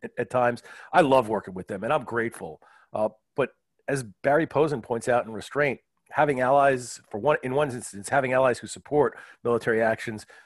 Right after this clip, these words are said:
can encourage the American public to support what are basically bad decisions. That can be ba-, dangerous, right? We saw it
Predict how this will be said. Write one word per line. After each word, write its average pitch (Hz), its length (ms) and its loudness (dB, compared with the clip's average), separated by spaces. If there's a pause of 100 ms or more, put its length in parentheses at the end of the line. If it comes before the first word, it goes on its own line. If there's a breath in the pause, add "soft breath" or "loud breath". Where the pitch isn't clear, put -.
(180 soft breath)
can 151 120 0
encourage 151 460 2
the 139 120 0
American 135 540 0
public 139 340 0
to 120 100 -10
support 127 500 -4 (840)
what 135 160 0
are 120 40 0
basically 123 400 -2
bad 120 280 2
decisions. 110 460 0
That 110 160 -2
can 107 100 -6
be 113 80 -4
ba-, 120 200 -4
dangerous, 101 440 -6
right? 110 120 -6
We 110 80 -6
saw 123 200 -2
it - 100 0